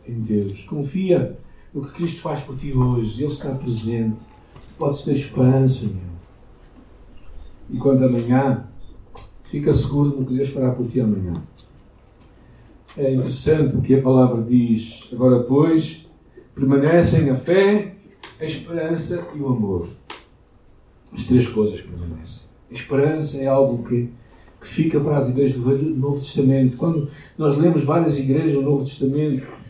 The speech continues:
uma das coisas que Paulo ressalta na avaliação das igrejas é esta: é encontrar nela esperança,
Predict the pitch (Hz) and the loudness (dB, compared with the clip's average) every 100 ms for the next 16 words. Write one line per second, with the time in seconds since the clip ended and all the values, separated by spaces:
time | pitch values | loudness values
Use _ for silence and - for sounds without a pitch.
0 | - 151 165 151 - 160 170 156 - 131 | -8 -2 -2 -2 0 2 2 2 -6 -4
1 | - 165 165 143 - - 160 156 147 139 | 0 0 0 -2 -2 0 0 -2 0 0
2 | 135 131 135 127 185 175 135 123 120 156 | 0 0 0 -2 -2 -4 -4 -4 0 0
3 | 151 139 131 - - - 185 175 170 - | 0 -4 -4 -6 -10 -12 -2 2 4 2
4 | 170 160 143 - - - - 165 160 165 | 4 2 2 -4 -16 -14 -2 2 2 2
5 | 151 156 147 147 156 160 170 - - - | 0 -2 0 0 0 -2 -6 -8 -8 0
6 | 123 131 135 131 110 85 | 2 4 2 0 -2 -6